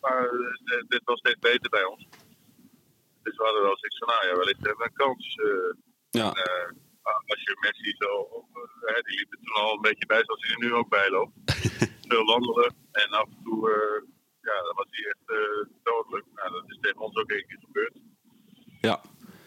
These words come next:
Speaker 1: Eh,
Speaker 2: J-, jij, jij stond niet in de basis,
Speaker 1: Ja.
Speaker 2: jij stond niet in de basis toen die wedstrijd. Eh, baalde je ervan?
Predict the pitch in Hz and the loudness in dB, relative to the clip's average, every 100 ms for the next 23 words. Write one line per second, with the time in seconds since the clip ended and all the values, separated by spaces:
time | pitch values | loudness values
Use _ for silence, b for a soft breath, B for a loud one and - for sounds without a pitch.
0 | b 107 104 - - _ - - 107 107 | b -8 -6 -6 -12 _ -20 -2 2 4
1 | 127 147 123 - 139 151 143 113 135 135 | 4 6 4 6 6 8 6 6 6 6
2 | 120 - 123 135 139 139 135 127 135 123 | 6 8 8 8 6 8 8 8 6 6
3 | 120 107 98 101 - 113 123 107 113 110 | 6 8 8 6 4 4 6 6 8 8
4 | 101 113 131 147 139 147 160 | 8 6 6 6 6 4 2